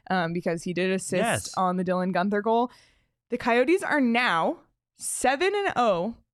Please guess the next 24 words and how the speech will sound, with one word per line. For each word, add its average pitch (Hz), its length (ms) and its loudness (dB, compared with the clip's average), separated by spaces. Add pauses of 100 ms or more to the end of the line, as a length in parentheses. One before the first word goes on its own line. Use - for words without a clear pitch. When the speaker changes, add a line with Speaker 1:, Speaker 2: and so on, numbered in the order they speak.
(160)
Speaker 1:
in 208 120 -2
home, 226 340 2 (120)
seven 320 340 2
oh 320 180 4
and 269 120 2
oh 226 280 -2 (420)
in 214 80 0
home 233 260 2
games 285 300 2
this 220 160 0
season 220 540 0 (180)
when 190 240 -2
Logan 196 320 2
Cooley 180 320 2
records 165 400 -4
a 165 40 -10
point. - 120 -8
Speaker 2:
Get 135 160 4
outta 98 180 2
here. 87 200 -4 (1200)
Uh, 87 180 -6
again, 123 280 0
Speaker 1:
Like, - 220 0 (360)
Speaker 2:
math. 110 540 -4